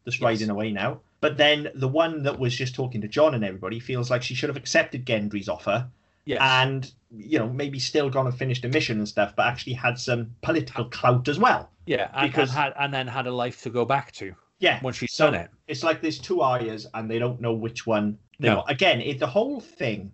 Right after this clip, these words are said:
Speaker 1: the, this whole last season just feels very confused. And as I said last week, I can't help but think they tied themselves up in fucking knots by
Speaker 2: Yeah.
Speaker 1: branching out into multiple endings. You
Speaker 2: That's
Speaker 1: know,
Speaker 2: what
Speaker 1: and,
Speaker 2: it
Speaker 1: and
Speaker 2: feels like.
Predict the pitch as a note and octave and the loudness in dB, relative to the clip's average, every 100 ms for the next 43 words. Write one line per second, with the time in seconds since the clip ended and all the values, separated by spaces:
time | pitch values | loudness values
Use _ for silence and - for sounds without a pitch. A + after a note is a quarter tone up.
0 | _ E3+ E3 D#3 F3+ - G#3 A3 F3+ E3 | _ -2 -2 0 -2 2 2 4 4 2
1 | C#3 - C#3 G#2 A2 G#2+ B2+ - D3 B2+ | 0 -4 -4 -4 -8 -8 -10 -6 -6 -4
2 | C3 A#2+ A2+ A2 G#2+ A#2+ G2+ F#2+ - - | 0 2 2 -4 -6 -2 -2 -4 -8 -2
3 | A#2+ B2 C3+ D#3 G3+ - F3+ C#3 B2+ - | 0 2 0 0 0 0 0 0 -4 -4
4 | G#2 A2+ B2+ - F3 G3 - C#3 - - | -2 -2 -2 -2 0 2 2 2 0 -8
5 | - - F2 - - _ _ _ B2+ B2 | -4 -4 -4 -6 -18 _ _ _ 0 0
6 | - - E3+ E3+ E3+ - D3 C3+ B2+ B2 | 0 -2 0 -2 -6 0 2 2 2 0
7 | A#2+ G#2+ - _ - G3+ G3 C3 C#3 C3+ | -2 -4 -6 _ -2 0 2 2 6 6
8 | - - - - A#2+ A2+ A#2+ B2+ C#3 C#3 | 4 -2 -10 2 4 4 4 6 6 4
9 | C3 D#3 B2+ B2 B2+ G#2+ A2 B2 C3 - | 0 2 4 2 0 -2 0 2 0 0
10 | B2+ A2+ A#2 A#2 F2+ C2 D2+ - - _ | 0 2 2 0 -2 -4 -8 -10 -14 _
11 | _ _ _ _ _ _ - C#3+ - - | _ _ _ _ _ _ 4 6 6 4
12 | F3+ D#3+ D#3+ D#3+ B2+ F2+ F#2+ - | 2 4 4 2 2 -6 -14 -18